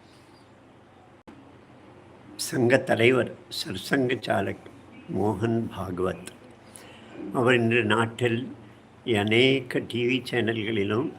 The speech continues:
மற்ற பொது இடங்களிலும் ஒரு அழைக்கப்படுற ஒரு பெரிய ஒரு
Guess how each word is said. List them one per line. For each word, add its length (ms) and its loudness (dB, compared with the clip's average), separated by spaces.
மற்ற 300 -6
பொது 320 0
இடங்களிலும் 800 0
ஒரு 600 2
அழைக்கப்படுற 1000 0
ஒரு 400 0
பெரிய 380 0
ஒரு 400 -4